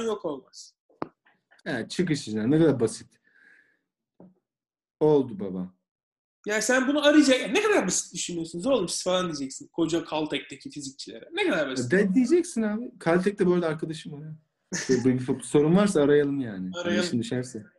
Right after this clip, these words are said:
Speaker 1: Arayalım.
Speaker 2: <laughs> Bir sorun varsa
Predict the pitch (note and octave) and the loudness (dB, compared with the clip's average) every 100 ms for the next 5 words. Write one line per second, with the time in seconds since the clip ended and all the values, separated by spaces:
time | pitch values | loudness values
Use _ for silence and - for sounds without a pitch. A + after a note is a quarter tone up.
0 | - - _ D#3 D#3 D#3 D3+ - _ _ | -20 -20 _ -10 -6 -6 -8 -16 _ _
1 | _ _ _ _ _ - - - - B2+ | _ _ _ _ _ -8 -6 -2 0 0
2 | A#2+ - D3+ D3 C#3 D3+ D#3 D#3 D#3 | -2 -6 0 2 4 4 4 2 -2